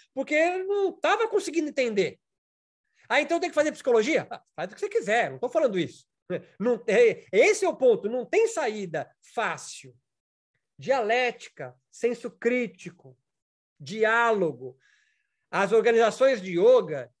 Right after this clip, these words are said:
de Iyengar, a Aliança do Yoga, há outras que existem, deveria promover o debate e não a replicação dos textos que, para eles, são considerados perfeitos em si mesmo.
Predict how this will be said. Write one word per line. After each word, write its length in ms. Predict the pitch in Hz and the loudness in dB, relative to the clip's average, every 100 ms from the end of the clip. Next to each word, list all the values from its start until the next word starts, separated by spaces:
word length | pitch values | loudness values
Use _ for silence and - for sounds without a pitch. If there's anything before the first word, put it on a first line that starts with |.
| _ | _
de 140 | 156 | -2
Iyengar, 680 | 180 143 170 233 233 202 180 | 0 0 2 2 2 0 -4
a 80 | 175 | -4
Aliança 420 | 170 170 220 220 | -2 0 0 -2
do 100 | 190 | -6
Yoga, 720 | 165 151 185 233 220 185 170 - | -8 -2 4 4 4 0 -4 -2
há 160 | 202 | -2
outras 440 | 175 214 294 233 220 | 2 2 0 -4 -8
que 100 | 180 | -6
existem, 500 | 160 127 277 277 185 | -6 -4 -4 -4 -2
deveria 420 | 214 214 226 277 | -2 0 0 0
promover 600 | 277 240 190 165 269 - - | 0 -2 -2 0 -2 -2 -8
o 120 | 262 | -10
debate 1160 | 262 214 127 156 202 202 180 - - - 131 120 _ _ _ _ _ _ _ _ _ _ _ _ _ | -6 -6 -6 -6 -4 -4 -8 -14 -14 -14 -18 -20 _ _ _ _ _ _ _ _ _ _ _ _ _
e 100 | 180 | -2
não 480 | 190 180 254 349 349 | 0 4 6 6 4
a 60 | 311 | 2
replicação 1120 | 240 240 254 233 190 165 - 240 269 302 294 | 0 -4 -6 -6 -4 -4 -2 2 6 6 2
dos 240 | 196 196 - | -4 -10 -12
textos 680 | - 220 269 277 - 202 - | 0 4 4 2 -4 -16 -6
que, 160 | 208 | -4
para 260 | 196 208 175 | 0 2 4
eles, 300 | 202 269 269 | 4 2 0
são 160 | 247 | -6
considerados 720 | 240 240 220 202 185 240 214 | -4 -4 -4 -4 -2 -4 -6
perfeitos 520 | - 226 202 214 240 226 | -2 0 2 0 -4 -6
em 100 | 240 | -14
si 160 | - | -12
mesmo. 600 | 240 202 233 202 139 127 | -4 2 4 2 -4 -20